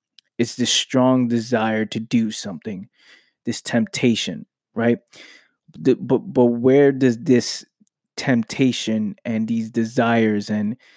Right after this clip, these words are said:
the impulses come from? That's something we can get into real quick. Now, if we think about it,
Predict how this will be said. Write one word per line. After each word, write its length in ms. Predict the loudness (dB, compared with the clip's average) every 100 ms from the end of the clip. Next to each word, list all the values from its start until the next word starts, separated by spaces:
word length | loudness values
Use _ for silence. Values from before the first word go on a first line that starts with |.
| _ _ -4
the 140 | -4 2
impulses 600 | 2 2 0 -2 -2 -6
come 260 | -2 -2
from? 280 | -2 -8 -12 _ _ _ _ _ _ _ _ _ _ _ _ _ -20 -20 _ -2
That's 180 | -2
something 380 | 0 -4 -4 -4
we 80 | -4
can 160 | -4 -4
get 100 | -2
into 260 | -4 -4
real 200 | -2 -4
quick. 380 | -2 -2 -2 -4 _ _ _ _ _ _ _ _ _ _ _ _ _ _ _ _ _ _ _ _ _ _ _ _ _ _ _ _ _ _ _ _ _ _ _ _ _ _ _ _ -20 -20 _ _ _
Now, 160 | -2 0
if 60 | 4
we 100 | 2
think 240 | 2 0
about 280 | 0 -2
it, 100 | -4